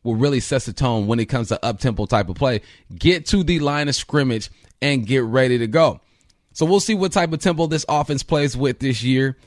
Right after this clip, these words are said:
Again, I love to see them jump out the gates like they did before, and, excuse me, last year, but sustain it. And how do you sustain up tempo and that, that type of firepower?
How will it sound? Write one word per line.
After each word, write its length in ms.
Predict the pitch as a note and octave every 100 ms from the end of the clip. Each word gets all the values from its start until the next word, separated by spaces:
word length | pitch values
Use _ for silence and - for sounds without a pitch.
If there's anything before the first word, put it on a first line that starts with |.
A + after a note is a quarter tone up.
| -
Again, 300 | A#2 D3+ C3+
I 100 | D3
love 280 | C3 D3+ D3
to 80 | C3+
see 180 | -
them 160 | C#3 C3+
jump 240 | G#2 B2+
out 160 | B2+ B2
the 60 | G#2+
gates 320 | A#2+ A#2+ -
like 140 | A2+
they 120 | A#2
did 240 | G#2 A2+ G#2
before, 540 | G2 - A2 G#2+ G#2+ - _ - -
and, 300 | G2 G2 G2
excuse 260 | G#2+ C#3
me, 120 | B2
last 360 | G#2+ A#2 A#2 -
year, 320 | A#2+ A2+ A2 - - -
but 140 | B2+
sustain 560 | - G#2+ - D3+ C#3 G#2
it. 140 | - _ _ -
And 140 | G#2+
how 200 | A2+ D3
do 80 | F3
you 100 | F3+
sustain 800 | - D3+ - D3+ D3+ C#3 C3 B2+
up 160 | C#3 B2
tempo 680 | - D3 B2+ B2+ A#2 A2+ G#2+ - -
and 200 | A2 A2+
that, 280 | B2 -
that 160 | - A#2
type 200 | D3 A#2+
of 80 | G2+
firepower? 680 | C3 C#3+ A2 - A2 G#2+